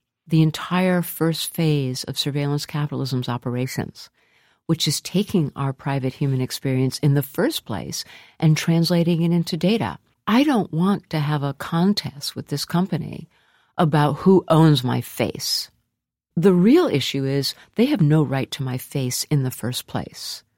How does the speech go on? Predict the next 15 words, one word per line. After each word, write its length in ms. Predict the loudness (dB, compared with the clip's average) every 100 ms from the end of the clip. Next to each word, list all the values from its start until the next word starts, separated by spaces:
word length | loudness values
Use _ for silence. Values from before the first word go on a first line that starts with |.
| _ _ _ _ _ _
That 260 | 2 2 4
is 220 | 2 4
not 400 | 2 2 0 -2 0
okay, 720 | -2 -2 -4 -2 -2 -4 -10 -14 -20 _ -6
that 160 | -2
I 140 | 0 2
walk 240 | 0 -2
down 200 | -6 -6
the 80 | -6
street 360 | -6 -4 -4
and 120 | -4 -6
there 100 | -4
are 60 | 0
unseen 420 | 0 0 -2 -4
devices 720 | -4 -4 -4 -4 -4 -4 -6